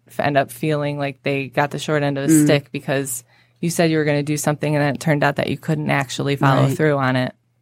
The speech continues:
Speaker 1: So
Speaker 2: That makes, that's, that's another big,
Speaker 1: Yeah.
Speaker 2: big thing. Yeah.
Speaker 1: <laughs>
Speaker 2: And, yeah. So, um, okay. So, uh,
Speaker 1: Yeah.
Speaker 2: basically you're trying to fund something that you
Speaker 1: Yes.
Speaker 2: want to get out
Speaker 1: Yes.
Speaker 2: there.
Speaker 1: So you're trying, it's, it's an easy way to think about it is, uh,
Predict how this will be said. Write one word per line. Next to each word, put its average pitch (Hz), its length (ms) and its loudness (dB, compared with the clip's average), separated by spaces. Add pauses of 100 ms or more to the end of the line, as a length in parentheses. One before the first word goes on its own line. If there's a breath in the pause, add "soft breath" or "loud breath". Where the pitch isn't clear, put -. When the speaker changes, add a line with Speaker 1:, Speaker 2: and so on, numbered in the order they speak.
(280 soft breath)
Speaker 1:
So - 140 -2
Speaker 2:
That 143 80 2
makes, 156 240 0
that's, 160 480 0
that's 165 220 -2
another 147 360 0 (140)
big, 156 140 2
Speaker 1:
Yeah. 147 180 4
Speaker 2:
big 160 160 2
thing. 143 260 0
Yeah. 185 280 2
Speaker 1:
<laughs> - 20 -2
Speaker 2:
And, 151 180 0 (380 loud breath)
yeah. 165 300 4
So, 175 440 4
um, 170 280 0
okay. 311 280 2
So, 202 460 -4 (140)
uh, 170 240 -6 (360)
Speaker 1:
Yeah. 226 200 4
Speaker 2:
basically 202 420 2
you're 196 160 0
trying 185 300 0
to 175 300 4
fund 175 460 0
something 156 360 -2
that 151 100 -2
you - 100 2
Speaker 1:
Yes. 175 120 4
Speaker 2:
want 143 140 -4
to - 100 -10
get 143 80 -4
out 170 100 -4
Speaker 1:
Yes. 180 300 2
Speaker 2:
there. 214 100 2
Speaker 1:
So - 20 4
you're 208 140 2
trying, 254 540 0
it's, - 340 -6 (100)
it's - 380 -4 (600)
an 214 120 2
easy 254 220 4
way 262 140 4
to 208 80 2
think 180 220 -2
about 156 280 2
it 156 180 0
is, 151 420 0
uh, - 40 -4